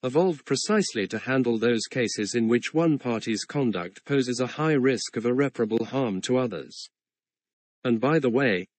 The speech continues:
government legislation is almost always retroactive as well.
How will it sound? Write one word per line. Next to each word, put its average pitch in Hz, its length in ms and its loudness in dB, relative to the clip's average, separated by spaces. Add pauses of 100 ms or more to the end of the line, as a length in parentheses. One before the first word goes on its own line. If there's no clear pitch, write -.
(140)
government 160 460 4
legislation 117 760 0
is 110 140 0
almost 165 380 4
always 120 440 4
retroactive 123 800 0
as 90 140 -6
well. 107 320 -2